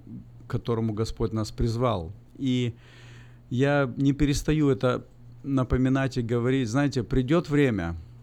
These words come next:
я твердо это верю, я в сто процентов в этом уверен. И придет время, когда мы за все свои дела дадим отчет пред Господом. И, э, м-, меня особо радует то, что я могу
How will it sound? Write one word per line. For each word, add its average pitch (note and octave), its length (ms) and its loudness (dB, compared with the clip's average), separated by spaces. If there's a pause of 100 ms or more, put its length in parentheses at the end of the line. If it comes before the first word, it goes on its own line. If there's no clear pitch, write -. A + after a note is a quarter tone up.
(120)
я C3+ 600 2
твердо C#3 380 4
это G#2 240 -2
верю, F2+ 380 -4
я A2 260 -2
в - 200 -4
сто - 280 -2
процентов B2+ 600 0
в G2+ 40 -4
этом G#2+ 260 -2
уверен. F#2+ 540 -6 (100)
И A2 80 -10
придет A#2+ 500 0
время, G#2+ 500 2 (120)
когда A#2+ 300 -2
мы A#2+ 140 0
за A2 160 0
все D3 240 0
свои D3 320 -2
дела G2 520 -2 (520)
дадим A#2 500 -2
отчет A2 400 -4
пред G#2 220 -4
Господом. F#2 680 -6
И, B2 320 -2 (920)
э, A2 360 -4 (200)
м-, C3 260 -6
меня C#3 400 4
особо C#3 560 2
радует A#2+ 480 0
то, C#3+ 260 2
что B2+ 220 -4
я B2 160 2
могу A#2+ 720 2